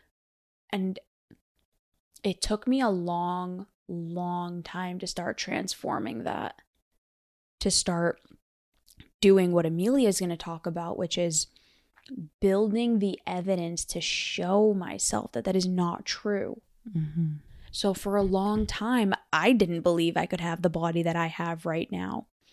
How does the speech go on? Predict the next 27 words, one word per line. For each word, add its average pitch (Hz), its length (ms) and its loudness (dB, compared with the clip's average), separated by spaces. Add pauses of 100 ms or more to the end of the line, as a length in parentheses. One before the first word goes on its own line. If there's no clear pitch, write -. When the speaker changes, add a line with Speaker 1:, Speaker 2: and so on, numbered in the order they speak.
(240)
Speaker 1:
I'm - 60 -2
pretty 320 160 6
sure 381 160 4
we 381 80 10
did 302 160 8
an 214 60 6
episode 208 340 4
a - 20 -2
couple - 240 2
months 180 320 0
ago 175 200 4
where 165 180 2
I 185 60 6
was 185 160 2
hysterically 220 840 2
crying 196 680 -4
on 175 120 -4
the 165 60 -2
podcast, - 760 -4 (200)
Speaker 2:
Mm. 190 200 2 (260)
Speaker 1:
saying 208 380 0
how 196 140 -2
much 202 140 0
I 190 60 2
hate 196 320 6
my 180 160 -2
body. - 560 -4